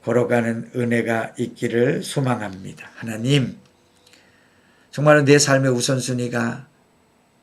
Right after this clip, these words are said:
주님께 있게 도와주시옵시고 노아처럼 하나님을 하나님으로 인정하며 내 삶에서 늘 주님 앞에 예배자로 서게 하시되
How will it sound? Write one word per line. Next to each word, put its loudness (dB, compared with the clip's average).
주님께 -2
있게 -4
도와주시옵시고 -4
노아처럼 2
하나님을 0
하나님으로 0
인정하며 0
내 2
삶에서 0
늘 6
주님 0
앞에 -2
예배자로 2
서게 -2
하시되 -8